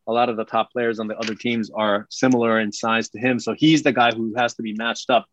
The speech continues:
So he's gonna be a very important figure going forward, uh, in crunch time, and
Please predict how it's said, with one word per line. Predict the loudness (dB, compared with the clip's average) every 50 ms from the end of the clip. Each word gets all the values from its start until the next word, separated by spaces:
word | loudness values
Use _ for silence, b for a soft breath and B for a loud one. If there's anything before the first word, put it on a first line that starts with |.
| b b b b _ _
So | 0 4 4 4 4 2 0 _ _ _ _ _ -4
he's | -2 -2 0 0
gonna | 2 2 2 4
be | 4 4 4
a | 4
very | 4 2 2 2 2 2
important | 0 -4 -4 _ -6 -6 -6 -8 -10 _
figure | _ -2 0 2 0 0 0 -2 -4 -8 _ _ -4
going | -2 0 0 2 0 -2 -4
forward, | -6 -4 0 0 2 4 4 2 2 0 -2 -2
uh, | -2 -2 -2 -2
in | -4 -6 -6
crunch | _ 0 2 2 2 0 -2
time, | -2 -2 -2 -2 -4
and | -6 -8